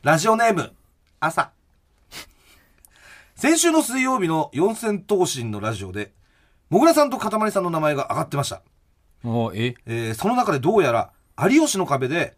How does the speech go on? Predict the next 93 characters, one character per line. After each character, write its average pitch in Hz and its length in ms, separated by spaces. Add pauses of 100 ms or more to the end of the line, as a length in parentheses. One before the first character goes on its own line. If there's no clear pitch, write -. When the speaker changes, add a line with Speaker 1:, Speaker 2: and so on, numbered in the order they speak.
Speaker 2:
う - 20
ん。 101 40
Speaker 1:
鈴 311 280
木 - 80
さ 190 160
ん 151 160
が、 - 260 (100)
Speaker 2:
う 117 40
ん。 95 200
Speaker 1:
か - 120
た 285 100
ま 330 80
り 311 80
さ 285 80
ん 254 80
と 226 80
話 208 220
す - 80
き - 80
っ - 140
か 311 120
け 330 100
が 320 100
な 302 100
い 254 140
か 226 160
を 294 260
探 190 360
っ - 20
て - 240
い 311 40
る 302 60
よ 294 160
う - 20
で 165 60
す。 - 300 (360)
Speaker 2:
え？ 135 240 (200)
Speaker 1:
し - 100
か 175 100
し、 - 240 (400)
か - 140
た 139 100
ま 156 80
り 156 80
さ 151 120
ん 151 40
が 151 220
ガ 127 160
チ - 180
の 214 160
人 - 240
見 175 120
知 165 140
り 170 100
で、 170 260 (240)
話 240 300
し - 40
か 233 140
け 220 100
ら 226 100
れ 233 100
る 208 60
の 156 100
が 143 100
迷 214 260
惑 190 240
に 135 80
な 147 140
る 135 80
よ 131 140
う - 20
だ 117 80
っ 110 40
た - 160
ら 98 60
ど 170 200
う 233 60
し 214 120
よ 120 260
う、 - 40 (280)
と、 143 220 (500)
ラ 127 160
ジ 127 120
オ 135 80
内 123 160
で 131 80
話 120 280
し - 40
て 156 80
い 135 40
ま 120 100
し - 80
た。 104 80